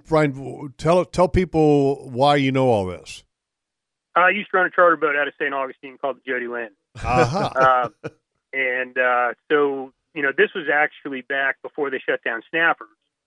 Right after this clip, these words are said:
Speaker 1: Right.
Speaker 2: And so, and, and groupers in the, in the wintertime. So we used to do a lot of bottom fishing in a hundred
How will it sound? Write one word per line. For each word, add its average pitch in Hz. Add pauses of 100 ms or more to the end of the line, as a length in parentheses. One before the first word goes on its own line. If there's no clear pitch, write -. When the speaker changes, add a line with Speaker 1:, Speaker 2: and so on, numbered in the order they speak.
(260)
Speaker 1:
Right. 107
Speaker 2:
And 127 (120)
so, 127
and, 139
and 139
groupers 147
in 120
the, 113 (480)
in 127
the 127
wintertime. 139
So 160
we 190
used 214
to 170
do 170
a -
lot 156
of 131
bottom 147
fishing 135
in 131
a 131
hundred 139